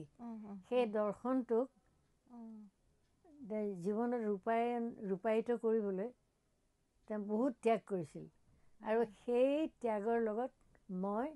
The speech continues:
Speaker 2: তেওঁক সহযোগ কৰিছিলোঁ। মই তেওঁক কৈছিলোঁ, "তোমাৰ যি মন যায় তাকে কৰিবা।"
Speaker 1: হুম, হুম।
Speaker 2: ঠিক তেনেকৈ মোৰো যিটো সংগীত চৰ্চা বা সাহিত্য চৰ্চা
Speaker 1: হুম।
Speaker 2: বা শিক্ষামূলক যিবিলাক হেৰি,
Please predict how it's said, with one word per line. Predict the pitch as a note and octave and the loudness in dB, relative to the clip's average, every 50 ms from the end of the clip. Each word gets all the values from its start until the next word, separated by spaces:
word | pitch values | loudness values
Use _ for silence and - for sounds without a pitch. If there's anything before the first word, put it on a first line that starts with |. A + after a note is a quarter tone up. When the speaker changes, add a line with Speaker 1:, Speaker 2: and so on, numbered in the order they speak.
| - _ _ _ _ _ _ - - _ | -12 _ _ _ _ _ _ -20 -20 _
Speaker 2:
তেওঁক | - G3 G3+ G3+ F#3+ - | -6 -6 -6 -6 -6 -8
সহযোগ | - F#3+ F#3+ F#3+ F#3+ F3+ F#3 F3 | -6 -4 -2 -2 -2 -2 -4 -6
কৰিছিলোঁ। | - F3+ E3+ D#3+ - - F3 D#3+ D#3+ D3 - _ _ _ - - - - - | -6 -6 -6 -6 -8 -10 -12 -14 -14 -16 -18 _ _ _ -20 -18 -18 -12 -6
মই | G#3 G#3+ A#3+ B3+ | -4 -2 -2 0
তেওঁক | - C4+ C4 A#3 | 0 0 0 0
কৈছিলোঁ, | C4 B3 G#3 C4 B3 | -2 0 0 0 -2
"তোমাৰ | - B3 A#3 B3 B3+ A#3 | -2 -2 -2 0 0 0
যি | G#3 G#3 A#3+ A#3+ | 0 0 0 0
মন | A#3+ A#3+ A#3+ A#3+ | 0 0 0 0
যায় | A3 A#3+ A#3+ A3 | 0 -2 -2 -2
তাকে | A3 G3+ G#3 A3 | -2 -2 -2 -4
কৰিবা।" | G#3+ - G#3+ G#3 G#3 G3+ A3 A#3+ - _ _ | -2 -2 -2 -2 0 -2 -4 -6 -10 _ _
Speaker 1:
হুম, | _ - A#3 A#3 | _ -18 -16 -16
হুম। | A3 G#3+ | -12 -6
Speaker 2:
ঠিক | A3 B3+ G#3+ | -6 -6 -2
তেনেকৈ | - B3+ A#3+ B3+ C4 B3+ C4 B3+ A#3+ | 0 0 2 2 2 4 4 2 2
মোৰো | G3+ G3 G3 G#3 A3 A#3+ C4 C#4 C#4+ C#4+ | 2 2 2 4 6 6 6 6 6 4
যিটো | A#3+ A3+ A#3+ G3 A#3 G#3+ | 2 0 -2 -2 -4 -4
সংগীত | - A3+ A3+ A3 G#3 G#3 A3 - - | -4 -4 -4 -2 -2 -2 -4 -4 -4
চৰ্চা | - F#3+ F3+ D#3+ - F3 D#3+ - _ _ _ _ _ _ _ | -4 -4 -4 -4 -6 -10 -12 -12 _ _ _ _ _ _ _
বা | G#3+ G3 | -6 -6
সাহিত্য | F#3+ G3+ G3+ G3+ F#3+ - - G#3 F#3+ | -4 -2 -2 -4 -4 -4 -4 -6 -4
চৰ্চা | - - F#3+ E3+ D#3 D3 - E3 E3 - _ _ _ _ | -2 -4 -4 -4 -4 -8 -12 -14 -14 -16 _ _ _ _
Speaker 1:
হুম। | _ A#3+ A#3 A3+ | _ -20 -18 -10
Speaker 2:
বা | G3 G3 F#3 | -8 -8 -8
শিক্ষামূলক | F3+ - A3+ G#3 - - - G3+ G#3 G#3 G#3+ G3+ G#3 G3 F#3+ | -6 -4 -6 -6 -6 -6 -6 -4 -2 -2 0 -2 -2 -2 -2
যিবিলাক | F3+ F#3 F3 F3 F#3 F3 E3+ D3 | -4 -4 -4 -4 -6 -6 -8 -8
হেৰি, | E3 E3 D#3 | -10 -12 -14